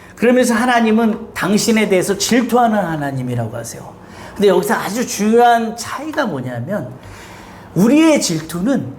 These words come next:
아주 죄악된 마음에서 남을 아주 시기하는 마음, 미워하는 이런 마음에서 비롯된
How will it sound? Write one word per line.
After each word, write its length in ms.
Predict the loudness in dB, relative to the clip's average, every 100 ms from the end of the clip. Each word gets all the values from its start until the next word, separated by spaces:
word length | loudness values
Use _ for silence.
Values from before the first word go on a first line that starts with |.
| -18 -20 -16
아주 320 | -8 -2 -2 -2
죄악된 720 | 0 2 2 2 2 2 0
마음에서 640 | -2 -4 -2 -4 -6 -12 -16 -20 -8
남을 380 | -2 0 2 2
아주 220 | 0 0
시기하는 680 | 0 2 2 2 2 2 2
마음, 320 | 0 0 0
미워하는 560 | 2 4 4 2 0 -2
이런 360 | 2 2 2
마음에서 840 | 0 0 0 0 -2 -2 -4 -4
비롯된 840 | -4 0 0 0 0 2 4 2